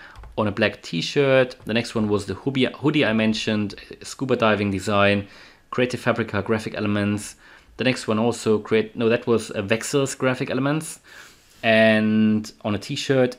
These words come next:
and that was a cycling design. The next one was also a cycling design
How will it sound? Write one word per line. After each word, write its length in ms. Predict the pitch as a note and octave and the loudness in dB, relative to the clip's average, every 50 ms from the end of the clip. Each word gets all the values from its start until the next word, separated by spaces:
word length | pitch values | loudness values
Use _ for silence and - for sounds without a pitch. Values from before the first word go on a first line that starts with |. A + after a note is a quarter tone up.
| - | -8
and 80 | A2+ G#2 | -6 -4
that 180 | G#2+ G#2+ - - | -4 -4 -2 0
was 300 | G#2+ G2+ G2+ G2 F#2+ - | 2 2 2 2 0 -4
a 180 | - F#2+ - | -6 -6 -6
cycling 480 | - - - C3 C3+ C3+ - - C3+ A#2+ | -6 -2 2 2 2 2 0 -2 -2 0
design. 680 | A#2+ A2 A2 B2 A#2 A2+ A2+ A2 A2 A2 A2+ A2+ A2 - - - - - _ _ _ | 0 -2 0 2 4 6 6 6 6 4 2 0 -2 -8 -16 -20 -20 -20 _ _ _
The 60 | - A2 | -2 0
next 240 | A#2 A2+ - - | 0 0 0 0
one 320 | - A2+ A2 G#2 G#2 G2 - - | 0 0 2 2 0 -2 -6 -8
was 240 | - G2+ G2+ G2 - | -6 -4 -4 -4 -2
also 360 | D#2+ A#2 B2 B2 - A2+ - | -2 -2 -2 -2 -2 -4 -6
a 60 | - | -6
cycling 540 | - - - - A#2 A2+ - - - A2 G#2 | -6 -6 0 2 2 2 2 0 -2 -2 -2
design 720 | G2+ F#2+ F#2 G2+ G#2 G2 G2 G2 G2 G2 G2 G2+ G2 G2 | -2 -2 -2 0 2 4 4 4 4 4 2 0 -2 -6